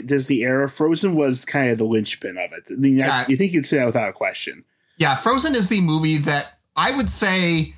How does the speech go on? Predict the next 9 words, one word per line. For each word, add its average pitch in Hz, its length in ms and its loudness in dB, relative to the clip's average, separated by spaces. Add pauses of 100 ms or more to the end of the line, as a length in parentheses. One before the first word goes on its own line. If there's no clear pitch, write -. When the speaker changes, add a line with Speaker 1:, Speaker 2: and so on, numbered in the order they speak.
(560)
Speaker 2:
made 170 480 2
Disney 170 380 2
Animation 143 460 0
Studios' 127 960 0
C 165 200 0
G 139 140 0
I 131 140 0
films, 123 720 -2 (880)
like, 131 200 0